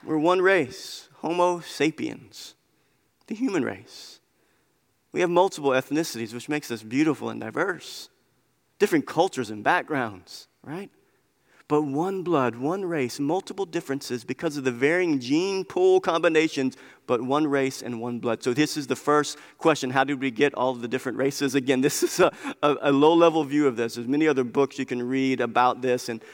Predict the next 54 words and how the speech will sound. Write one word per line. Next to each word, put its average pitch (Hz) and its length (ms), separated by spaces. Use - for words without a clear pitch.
one 147 220
book 147 220
that 135 120
I, 127 220
I, 123 400
I, 123 220
I 120 100
use 127 320
as 120 100
a 123 80
resource 131 480
is 117 140
from 120 180
Doctor 123 240
Ken 131 300
Ham, 127 380
One 127 200
Race, 120 300
One 127 180
Blood. 123 380
Uh, 120 200
I, 120 380
I 117 260
commend 139 320
that 120 160
to 127 80
you, 120 120
One 135 220
Race, 127 300
One 127 220
Blood 120 240
by 117 100
Doctor 113 300
Ken 123 420
Ham. 127 340
Does 120 140
an 117 100
excellent 131 460
job, 123 480
him 139 240
and 123 100
others 123 520
that 123 120
he 127 120
quotes 127 340
within 123 180
his 117 140
book, 117 280
of 131 160
really 151 180
showing 156 460
how 139 120
we, 139 260
we, 160 140